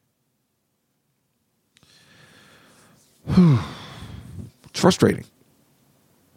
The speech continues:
Frustrating. Anyway. Yeah, I,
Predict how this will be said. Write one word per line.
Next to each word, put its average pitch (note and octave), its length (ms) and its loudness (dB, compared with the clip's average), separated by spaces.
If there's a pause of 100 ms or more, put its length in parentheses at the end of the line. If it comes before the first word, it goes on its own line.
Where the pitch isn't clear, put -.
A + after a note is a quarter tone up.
(520)
Frustrating. - 400 -2 (2750)
Anyway. F2 300 0 (1400)
Yeah, D#3+ 140 4
I, - 160 0